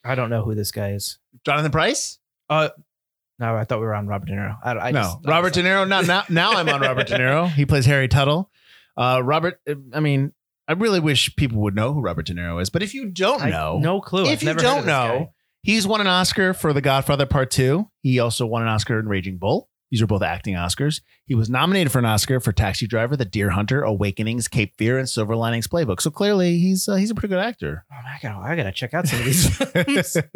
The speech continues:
Speaker 2: <laughs>
Speaker 1: Just kidding. I'm just kidding.
Speaker 2: Katherine Hellman plays Ida Lowry, Sam Lowry's mother. Uh, she passed away last year, two thousand nineteen. I know her as Mona from Who's the Boss T V show. She's also in
Speaker 1: Mm-hmm.
Speaker 2: Overboard. She's in T V show Soap. And she played Lizzie in Cars, the, um,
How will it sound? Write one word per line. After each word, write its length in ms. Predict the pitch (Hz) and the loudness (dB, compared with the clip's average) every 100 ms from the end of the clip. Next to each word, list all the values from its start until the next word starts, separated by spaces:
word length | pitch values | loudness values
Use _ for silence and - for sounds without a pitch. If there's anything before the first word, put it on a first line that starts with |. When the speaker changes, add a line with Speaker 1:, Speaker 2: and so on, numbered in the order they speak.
| 170 - 147 | -6 -6 -6
Speaker 2:
<laughs> 500 | - - _ - 185 | -8 -12 _ -18 -4
Speaker 1:
Just 240 | 185 170 | -2 -2
kidding. 240 | - - - | -4 -6 -6
I'm 100 | - | -2
just 220 | 120 180 165 | 2 2 0
kidding. 220 | 117 117 _ - | -4 -6 _ 2
Speaker 2:
Katherine 400 | 185 185 240 160 | 4 4 2 2
Hellman 340 | 180 202 208 | 2 2 0
plays 260 | 180 160 143 | 2 0 0
Ida 240 | - 147 151 | 0 2 2
Lowry, 440 | 143 143 170 196 | 2 2 2 2
Sam 260 | 160 123 120 | 2 2 2
Lowry's 340 | 117 113 113 | 2 2 2
mother. 440 | 117 120 139 165 - | 0 2 2 0 -2
Uh, 220 | 95 92 | -2 0
she 180 | 98 110 | 0 0
passed 300 | - 104 - | 0 0 2
away 280 | 107 104 104 | 2 2 2
last 280 | 101 - | 0 0
year, 100 | 190 | 0
two 140 | 135 117 | 2 2
thousand 220 | 104 101 | 2 0
nineteen. 300 | 104 107 151 165 | 0 2 0 2
I 220 | 160 190 | 0 2
know 240 | 175 143 | 2 2
her 180 | 117 123 | 2 2
as 220 | 107 104 | 0 -2
Mona 360 | 120 135 110 95 | -2 -2 -2 -4
from 200 | 110 101 | -4 -2
Who's 180 | 110 92 | -2 -2
the 80 | |
Boss 400 | 90 135 85 90 | 0 0 0 -2
T 160 | - - | -6 -4
V 140 | 90 | -2
show. 240 | 98 - 87 | -2 -2 -2
She's 100 | - | -2
also 200 | 95 143 | -2 0
in 40 | |
Speaker 1:
Mm-hmm. 100 | 135 | 0
Speaker 2:
Overboard. 420 | 110 113 120 135 | 0 0 2 2
She's 180 | 135 113 | 0 -4
in 40 | 101 | -6
T 120 | 107 | -6
V 80 | 95 | -6
show 160 | 90 | -6
Soap. 320 | - 233 285 - - _ _ | -2 -2 -2 -8 -16 _ _
And 80 | 196 | -10
she 60 | - | -6
played 240 | - 202 | -4 -4
Lizzie 440 | 175 214 185 139 123 | -2 -2 0 0 -2
in 120 | 117 | -4
Cars, 500 | - 160 107 87 85 - | -2 0 0 -2 -8 -4
the, 180 | 101 98 | -2 0
um, 420 | 92 92 92 | 0 -2 -6